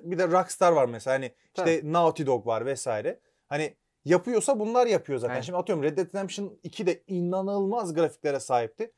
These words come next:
Speaker 1: Şimdi o grafikleri artık daha fazla oyunda görüyoruz. Hani onun üzerine nasıl konulur diyor-, diyorsun.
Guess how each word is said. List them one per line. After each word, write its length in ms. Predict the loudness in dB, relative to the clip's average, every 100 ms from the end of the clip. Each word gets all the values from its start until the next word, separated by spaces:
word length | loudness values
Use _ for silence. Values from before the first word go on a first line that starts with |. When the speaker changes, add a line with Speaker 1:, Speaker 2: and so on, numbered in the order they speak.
| _ _
Speaker 1:
Şimdi 220 | -4 0
o 160 | 2 4
grafikleri 360 | 2 0 0
artık 320 | 0 -2 -8 -4
daha 180 | -2
fazla 280 | 2 0 0
oyunda 200 | -4 -4
görüyoruz. 400 | -4 -4 -4 -8 _ _
Hani 140 | -8 -4
onun 180 | -4
üzerine 300 | -2 -2 -2
nasıl 200 | -6 -8
konulur 440 | -6 -6 -6 -10 -10
diyor-, 180 | -10 -12 -10
diyorsun. 380 | -6 -6 -6